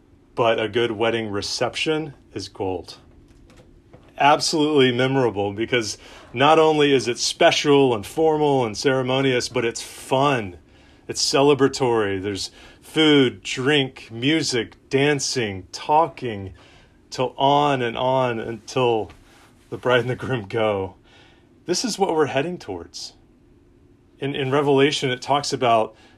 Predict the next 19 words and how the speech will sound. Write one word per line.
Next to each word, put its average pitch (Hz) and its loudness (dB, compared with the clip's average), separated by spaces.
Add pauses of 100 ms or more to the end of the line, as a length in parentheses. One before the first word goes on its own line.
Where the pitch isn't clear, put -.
(120)
uh, 117 -4
the 113 -4
marriage 139 2
supper - -4
of 110 -8
the 113 -6
Lamb, 101 -8 (600)
the 123 -4
Lamb 127 -2
who 120 -4
is 110 -4
Jesus. 95 -8 (380)
And 110 -16
who 131 -6
is 147 -4
he 147 -6
getting 127 -2
married 107 -8
to? 104 -12